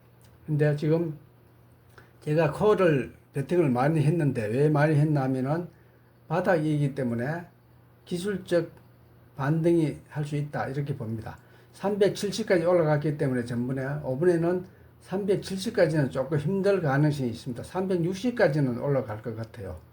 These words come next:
삼백육십만 돼도 이게 사백 원짜리가 한 팔백 원 이렇게 될 가능성이 많습니다. 그래서 일단은 상승하는 걸로 제가 잡았습니다. 단기간에는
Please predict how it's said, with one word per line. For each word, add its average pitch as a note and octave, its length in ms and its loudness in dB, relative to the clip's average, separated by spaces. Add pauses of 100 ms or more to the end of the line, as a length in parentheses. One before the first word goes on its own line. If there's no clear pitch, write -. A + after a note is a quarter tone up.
(340)
삼백육십만 F3+ 840 0
돼도 D#3+ 540 4 (760)
이게 C#3+ 400 0 (1300)
사백 C#3+ 380 0
원짜리가 D#3 720 0 (1000)
한 C3 200 -8
팔백 D#3+ 400 0
원 C#3+ 160 4
이렇게 D3 380 -2
될 C3 180 -2
가능성이 B2+ 440 -4
많습니다. A2 640 -8 (400)
그래서 D3+ 440 -2 (600)
일단은 E3 480 0
상승하는 F3+ 760 2
걸로 D3 300 2
제가 A#2+ 260 -6
잡았습니다. A#2 560 -2
단기간에는 B2 840 -2